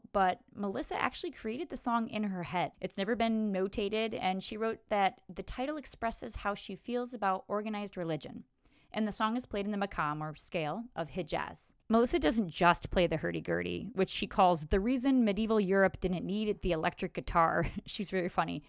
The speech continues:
You can visit melissa the loud dot com, her website, and see all the different instruments she plays. She also taught dance. I don't know if she still teaches, but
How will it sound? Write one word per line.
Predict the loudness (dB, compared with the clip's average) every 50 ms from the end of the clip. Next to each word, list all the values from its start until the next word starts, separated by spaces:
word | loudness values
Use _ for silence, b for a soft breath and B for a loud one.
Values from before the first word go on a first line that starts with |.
| b -6
You | -6 -2
can | 0 0 2 2
visit | 2 2 2 0 0 0
melissa | -2 0 2 2 2 2 2 0 0 0 0 0
the | 0 2
loud | 4 4 6 6 6 6 4 2 0 0
dot | 4 4 4 4 2
com, | -2 -4 -2 0 0 0 -2 -2
her | -2 0 2
website, | 2 2 0 2 2 2 2 2 0
and | -2 -6 -4
see | -2 0 4
all | 4 4 4
the | 4 -2
different | -4 -6 -6 -6 -6
instruments | -6 -4 -4 -6 -6 -6 -6
she | -6
plays. | -4 -2 0 0 0 0 2
She | 4 4
also | 4 4 2 -2
taught | -2 0 0 0 0 0
dance. | -4 -4 -4 -4 -4 -6 -10 -6 -4
I | -2
don't | -2 -2
know | -4 -6
if | -8
she | -8 -10
still | -10 -10 -8
teaches, | -8 -8 -8 -8 -8 -8 -8 -10
but | -8 -6 -6 -6 -6